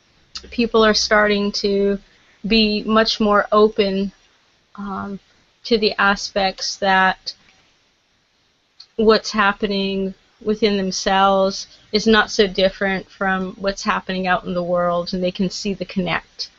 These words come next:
They can see that they can make a difference for themselves and for the people around them. So I'm really kinda happy with that. Um,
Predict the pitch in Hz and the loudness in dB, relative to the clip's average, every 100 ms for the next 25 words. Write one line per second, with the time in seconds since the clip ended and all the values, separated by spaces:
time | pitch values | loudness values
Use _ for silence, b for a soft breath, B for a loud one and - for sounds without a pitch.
0 | b b _ 196 190 196 - 220 208 185 | b b _ -4 -2 -4 -2 -4 -2 -2
1 | 185 180 - 190 190 190 196 202 208 - | -2 -4 -4 -2 0 -2 -2 -2 -2 -4
2 | 208 202 - - 180 175 - 180 190 190 | -6 -4 -4 -4 -4 -4 -2 2 4 4
3 | 196 196 B B B _ 208 - 196 185 | 0 -2 B B B _ -2 0 -4 -2
4 | 208 196 185 180 185 190 196 202 208 208 | -2 -2 0 2 4 4 2 0 0 0
5 | - - 220 220 220 214 202 196 190 185 | 0 0 2 2 2 0 -4 -2 -2 -2
6 | - 185 185 185 208 - - b b b | -4 -8 -6 -6 -8 -10 -20 b b b
7 | b b _ _ 247 247 247 254 254 254 | b b _ _ -4 0 4 4 4 2